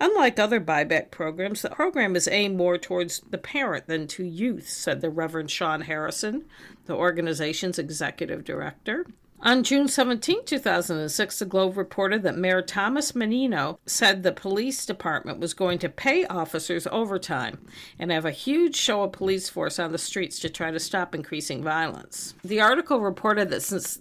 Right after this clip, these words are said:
the same point the year before, eighty percent more people have been wounded by gunfire.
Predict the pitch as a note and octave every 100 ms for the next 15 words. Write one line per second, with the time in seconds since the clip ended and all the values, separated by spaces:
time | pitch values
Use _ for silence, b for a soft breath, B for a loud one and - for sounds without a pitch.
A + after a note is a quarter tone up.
0 | - F#3 - A#3 C4 - B3 A3 - E3+
1 | F#3 G3 F#3+ - F#3 E3 - G#3 B3 D4
2 | G#3+ F#3 A#3 G#3 F#3+ F#3 F3+ - A3+ G#3+
3 | D3 D3+ E3 E3 F3 F#3+ E3+ D3+ D3+ D#3+
4 | F3+ F3 C#3 B2+ -